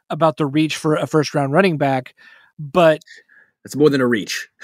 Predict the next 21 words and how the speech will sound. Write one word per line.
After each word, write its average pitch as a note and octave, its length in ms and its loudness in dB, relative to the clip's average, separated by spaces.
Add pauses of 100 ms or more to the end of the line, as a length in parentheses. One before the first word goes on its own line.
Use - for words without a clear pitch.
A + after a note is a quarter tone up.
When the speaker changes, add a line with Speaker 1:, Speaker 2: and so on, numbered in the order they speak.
Speaker 2:
<laughs> - 220 -20
Speaker 1:
it, A3 300 2
okay, F3+ 320 0
I F#3 80 -2
mean, G#3 120 2
it's G#3+ 160 -2
a A#3+ 60 -2
hyper G3 540 0
reach, D3 320 -6 (260)
but, D3 380 0 (100)
but E3 680 -2 (1040)
it's G3+ 200 -2
not A3 160 2
his A#3 320 2
fault F3 300 2
that E3 180 0
Kareem E3+ 360 -2
Hunt D#3+ 180 0
created D#3 380 2
a D3 60 4
void. C3 460 2